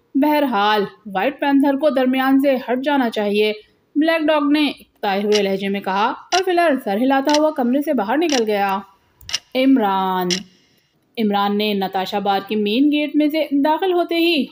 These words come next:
हॉल में बैठे हुए अफराद पर नज़र डाली। हॉल में मौजूद अफराद तीसरे दर्जे के जराइम पेशा दिखाई दे रहे थे, जो सस्ती शराब की बोतलों के साथ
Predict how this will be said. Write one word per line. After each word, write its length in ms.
हॉल 180
में 160
बैठे 260
हुए 140
अफराद 480
पर 80
नज़र 280
डाली। 480
हॉल 200
में 100
मौजूद 420
अफराद 500
तीसरे 340
दर्जे 400
के 340
जराइम 400
पेशा 260
दिखाई 320
दे 140
रहे 220
थे, 200
जो 340
सस्ती 380
शराब 460
की 80
बोतलों 380
के 140
साथ 260